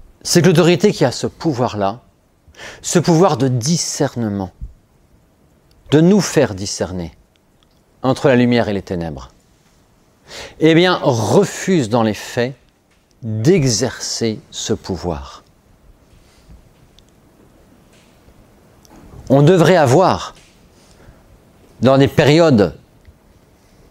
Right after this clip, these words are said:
telles que nous les traversons, et les papes ont fait ça pendant deux cents ans,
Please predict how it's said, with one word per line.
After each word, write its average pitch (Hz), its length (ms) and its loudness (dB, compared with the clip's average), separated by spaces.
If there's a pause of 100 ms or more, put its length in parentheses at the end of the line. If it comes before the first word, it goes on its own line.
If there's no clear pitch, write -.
(240)
telles 135 140 2
que - 80 2
nous 123 80 6
les 120 80 4
traversons, 139 680 0 (880)
et 135 80 4
les 156 120 4
papes 202 220 0
ont 143 80 4
fait 135 120 4
ça 170 200 2
pendant 123 440 2
deux 120 280 2
cents 151 280 0
ans, 165 160 -2